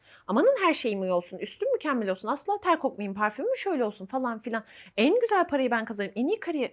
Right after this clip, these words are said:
Yok, öyle bir dünya yok. Yani bundan önce yayınlandı mı bilmiyorum o video ama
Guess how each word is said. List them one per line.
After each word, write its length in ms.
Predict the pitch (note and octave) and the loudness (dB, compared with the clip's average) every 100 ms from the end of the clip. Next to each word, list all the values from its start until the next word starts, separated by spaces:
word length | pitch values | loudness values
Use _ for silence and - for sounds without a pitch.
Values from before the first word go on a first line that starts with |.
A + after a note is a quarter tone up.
| - | -6
Yok, 440 | A#3+ E4 - - _ D#4+ | 2 4 2 -4 _ -6
öyle 200 | E4+ F#4 | -4 -2
bir 60 | |
dünya 300 | D#4 E4 C#4+ | -2 -2 -2
yok. 320 | B3 D4 - _ _ _ _ _ _ _ _ _ _ _ - | -2 -2 -4 _ _ _ _ _ _ _ _ _ _ _ -6
Yani 200 | A3 G#3+ - - | -4 -4 -8 -2
bundan 200 | C4 C#4+ | 0 2
önce 200 | D4 C#4+ | 0 0
yayınlandı 640 | C#4 C4+ C#4+ C4+ G#3 A#3+ | 0 0 0 0 -4 -2
mı 140 | D4 C4 | 0 0
bilmiyorum 380 | C4+ B3+ B3 | 0 0 0
o 120 | B3 A#3+ | 0 -4
video 240 | A#3+ D4 | -6 -6
ama 280 | G#4+ A#3+ | -4 -4